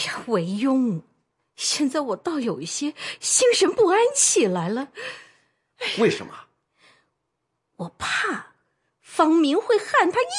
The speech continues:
Speaker 1: 一起回来。
Speaker 2: 啊，这，不会吧？
Speaker 1: 这怎么说得准呢？
Speaker 2: 我想，<coughs> 呃，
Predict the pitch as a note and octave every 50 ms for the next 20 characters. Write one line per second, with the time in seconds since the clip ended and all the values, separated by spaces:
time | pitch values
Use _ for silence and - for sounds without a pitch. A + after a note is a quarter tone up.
0 | G5 F#5 D#5+ B4+ D#4+ C4+ - - - - G4 C#4 C4 - - C4+ A#3+ A#3+ D4 G#4
1 | B4 C5+ B4+ G#4+ F4 B3 G#3+ E3+ G#2+ - - - G#2 A#2+ D#3 E3 _ _ _ _
2 | _ _ _ _ _ _ - C#4+ - _ _ _ _ _ _ _ _ - - -
3 | - _ _ _ _ _ - _ _ _ _ _ _ _ _ - A2 B2+ D3+ -
4 | - - C#4 C#4 A3+ - - - - - - - - - - - _ - E5+ F5
5 | - - C5+ A#4 A#3 A#3 D4 A4+ - - C#5 D5 C#5+ D5 D5 D5 - - G#4+ F4+
6 | D4 A#3+ A#3 B3 B3+ D#4 A4+ B4 B4+ C#5 C#5 C5+ - _ _ _ - _ _ _
7 | _ _ _ _ _ - - - G2+ A2 C3 D#3 D#3 - C3 A2+ A2+ G#2 G2 G2+
8 | F2+ E2 D#2 C#2+ B1+ - _ _ _ _ _ _ _ _ _ - - G#3+ - -
9 | _ _ - - - E5 - _ _ - - - - - - _ - E3 C3 -
10 | _ _ _ - A#2+ A#2 A2 A2 G#2+ G#2+